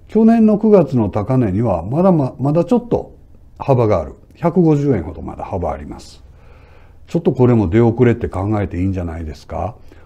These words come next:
ここも配当利回りは三点三パーセント、えー、ピービーアール零点八七倍。ちょっとまだ挽回の余地ありそうですよね。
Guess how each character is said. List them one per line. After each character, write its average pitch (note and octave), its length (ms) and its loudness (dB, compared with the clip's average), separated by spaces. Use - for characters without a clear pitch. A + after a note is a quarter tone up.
こ A#2 140 -4
こ C#3 100 2
も B2 280 2
配 C3 260 0
当 C3 200 2
利 A#2+ 120 2
回 G#2+ 180 -2
り B2 80 -2
は A#2+ 100 0
三 C#3 320 -2
点 F2 220 -6
三 E2+ 260 -10
パ F#2 180 -4
ー F2+ 60 -6
セ A2+ 160 -2
ン F#2 100 -2
ト、 - 260 -12
え A2 320 0
ー、 - 40 -20
ピ D#3+ 140 2
ー - 20 2
ビ D3+ 120 4
ー C3 100 8
ア G#2+ 60 4
ー F2 100 -4
ル - 0 -
零 D3 260 4
点 F2 320 -6
八 B2 380 -6
七 A2 280 -2
倍。 F2+ 280 -6
ち - 60 -6
ょ A#3 60 2
っ A3+ 100 -4
と - 80 0
ま F#2 120 -2
だ E2 80 -4
挽 A2 320 2
回 G#2+ 220 0
の G2+ 100 0
余 G2+ 160 -2
地 - 140 -12
あ - 100 -12
り E2 120 -8
そ B2 260 -2
う - 20 -2
で C#2 120 -10
す - 140 -20
よ D#2+ 140 -14
ね。 A#2+ 320 0